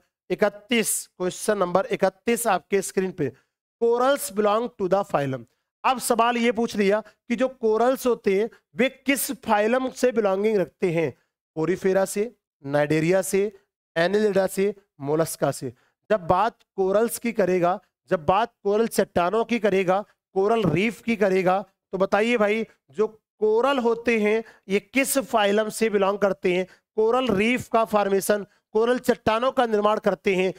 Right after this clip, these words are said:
क्या पोरीफेरेंस, ये तो स्पंज होते हैं ये नहीं करते हैं। नाइडेरियंस, जी हाँ बिल्कुल करते हैं। एनिलिडा में मेंबर्स आपने का नहीं हो,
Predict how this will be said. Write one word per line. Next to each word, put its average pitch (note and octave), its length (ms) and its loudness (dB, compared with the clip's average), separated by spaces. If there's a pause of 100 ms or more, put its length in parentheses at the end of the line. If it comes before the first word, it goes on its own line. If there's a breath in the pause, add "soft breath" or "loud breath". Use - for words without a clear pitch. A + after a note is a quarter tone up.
(140 loud breath)
क्या F#3+ 120 0
पोरीफेरेंस, G3+ 800 -2
ये E3 60 -2
तो G3+ 180 -6
स्पंज F#3+ 360 -4
होते E3+ 240 -4
हैं E3+ 100 0
ये D#3 180 0
नहीं E3 160 0
करते D#3 300 -2
हैं। C#3+ 80 -4 (300 loud breath)
नाइडेरियंस, F#3+ 720 0 (160)
जी F#3 120 0
हाँ F#3 220 0
बिल्कुल E3+ 300 -2
करते E3+ 340 -2
हैं। E3 140 0 (300 loud breath)
एनिलिडा G#3 480 2
में G#3 120 -2
मेंबर्स F#3 440 0
आपने F3+ 300 -2
का E3+ 120 0
नहीं E3+ 200 0
हो, F#3+ 160 -4